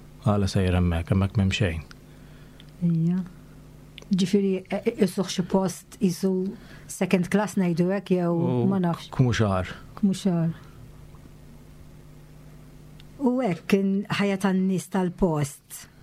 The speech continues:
Speaker 2: U f'liema kundizzjonijiet jgħixu dawn in-nies?
Speaker 1: Em, mena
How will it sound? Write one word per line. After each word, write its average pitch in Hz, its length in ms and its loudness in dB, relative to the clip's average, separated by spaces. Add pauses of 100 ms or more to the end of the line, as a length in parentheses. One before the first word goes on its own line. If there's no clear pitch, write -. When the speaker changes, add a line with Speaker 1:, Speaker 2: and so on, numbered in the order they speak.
Speaker 2:
U 196 120 2
f'liema 226 400 0
kundizzjonijiet 196 800 0
jgħixu 170 320 0
dawn 160 260 2
in-nies? 156 380 0 (800)
Speaker 1:
Em, 104 400 2 (880)
mena 117 380 2